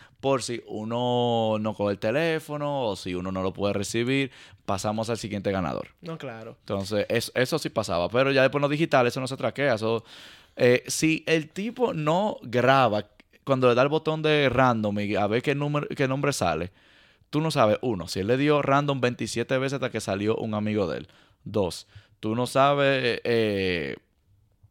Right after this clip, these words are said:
Speaker 1: si se le entregó a, a otra, a esa
Speaker 2: Exacto.
Speaker 1: otra persona, como que él se inventó un user y lo puso ahí. O cuántas veces repitió un usuario dentro del programa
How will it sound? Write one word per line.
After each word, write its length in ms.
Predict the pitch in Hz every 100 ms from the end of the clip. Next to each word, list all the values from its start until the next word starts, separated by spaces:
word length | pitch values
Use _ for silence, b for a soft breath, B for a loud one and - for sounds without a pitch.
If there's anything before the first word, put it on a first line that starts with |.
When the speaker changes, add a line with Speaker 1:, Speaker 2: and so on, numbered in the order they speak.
| _ -
Speaker 1:
si 140 | 113
se 100 | 107
le 40 | 107
entregó 520 | 104 104 104 180 180
a, 460 | 123 110 104 98 98
a 100 | 117
otra, 240 | 113 87
a 40 |
esa 100 | 120
Speaker 2:
Exacto. 220 | 131 165 127
Speaker 1:
otra 140 | 139
persona, 280 | 123 143 151
como 140 | 123
que 60 | 110
él 40 | 107
se 100 | 139
inventó 300 | 143 139 147
un 160 | 131
user 200 | 156 143
y 40 | 110
lo 120 | 101
puso 260 | 110 - 104
ahí. 200 | 131 143
O 140 | 104 B B B
cuántas 320 | 123 139 180
veces 240 | 170 180 180
repitió 600 | 185 180 160 165 185 214
un 160 | 185
usuario 640 | 180 - 139 156 123 98 92 b b b
dentro 400 | 95 117 135 156
del 120 | 160
programa 580 | 143 147 139 117 101 101